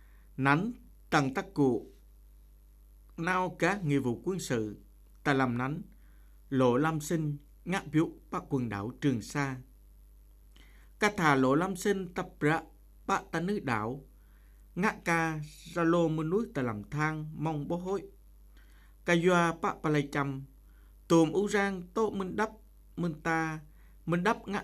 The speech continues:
biểu, minh nhiêm, ngạ a mù. Ô hô u rang hà lấy tập vẹ tập thi. Trường Sa, nắn băng mong bố vẹ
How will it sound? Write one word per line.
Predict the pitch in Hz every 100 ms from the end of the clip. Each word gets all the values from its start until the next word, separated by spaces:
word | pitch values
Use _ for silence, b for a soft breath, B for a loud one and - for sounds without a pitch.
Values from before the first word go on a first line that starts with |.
| 151
biểu, | 151 175 -
minh | 160 160
nhiêm, | 170 175 170 165 - - - -
ngạ | 160 -
a | 156
mù. | 156 160 151 147 b b b b b -
Ô | 208
hô | 233 202 190 180 -
u | 180
rang | 175 165 165
hà |
lấy | 160 151 180 -
tập | 151 -
vẹ | 143 139 - -
tập | -
thi. | 185 190 - - - - - - b b b b b -
Trường | 160 131
Sa, | - 175 170 160 156 b b b -
nắn | 139 151 165 -
băng | 190 185 180 180
mong | 180 170
bố | 220 269
vẹ | 147